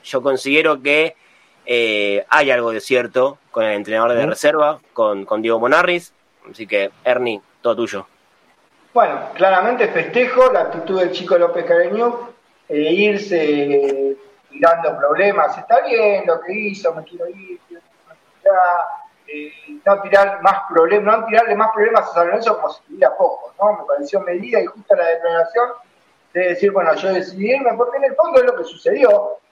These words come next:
Speaker 3: pero bueno, claramente las discusiones y entreveros con Monarri vienen de hace rato, Juvenil hace rato que está teniendo problemas y rispideces con el técnico de la reserva,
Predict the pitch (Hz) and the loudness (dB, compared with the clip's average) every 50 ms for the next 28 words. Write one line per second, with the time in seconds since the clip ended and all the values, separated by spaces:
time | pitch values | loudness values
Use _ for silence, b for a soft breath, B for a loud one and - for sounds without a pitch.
0 | _ _ - 175 175 196 240 247 196 165 151 - 196 202 202 202 196 - - 240 | _ _ 0 2 4 4 4 4 2 0 -2 2 4 4 6 6 4 2 0 -2
1 | 240 226 208 185 160 - - 165 165 165 - - - - 214 220 226 226 220 214 | -4 -2 0 0 0 0 -2 -8 -14 -16 -20 -20 -8 -4 -2 -2 0 0 0 -2
2 | 214 - - - _ _ - - - - 294 - - - _ - - 180 196 202 | -2 -4 -10 -20 _ _ -20 -20 -20 -20 -20 -20 -20 -20 _ -16 -12 -6 0 2
3 | 196 - - 165 - - 160 165 - - - - 175 160 151 156 156 151 147 151 | 2 2 2 0 -2 -2 0 2 2 2 2 2 -2 -6 -6 -8 -8 -6 -2 -2
4 | 156 147 - 147 - - 196 196 196 - 190 208 220 233 - - _ _ _ _ | -2 -2 -2 -2 0 2 2 2 2 0 -2 -2 -2 -4 -6 -18 _ _ _ _
5 | _ _ _ _ _ _ _ _ _ _ - - _ _ _ - 147 156 175 196 | _ _ _ _ _ _ _ _ _ _ -20 -20 _ _ _ -18 -16 -16 -2 2
6 | 175 160 - - 156 156 - - 175 160 156 - 156 156 147 143 143 - 151 151 | 2 4 4 4 2 2 4 4 4 4 2 0 -2 -4 -4 -4 -2 0 0 0
7 | 151 147 147 147 156 160 160 156 151 143 139 135 131 127 131 127 123 120 123 - | 0 -2 -8 -8 -10 -8 -6 -2 -2 -2 -2 -2 -4 -4 -6 -8 -10 -14 -16 -20
8 | - _ _ _ _ _ _ - - - 233 226 156 160 151 151 143 139 139 143 | -20 _ _ _ _ _ _ -4 0 2 2 2 2 2 0 0 -2 -4 -4 -4
9 | 139 - - 147 147 175 180 - - 143 - 147 143 139 143 143 143 160 165 165 | -6 -8 -8 -8 -8 -8 -8 -10 -12 -8 -6 -4 -4 -4 -4 -6 -4 -4 -4 -4
10 | 170 165 165 165 170 175 175 202 202 - 269 269 | -4 -4 -2 -2 0 -2 -2 -2 0 2 2 2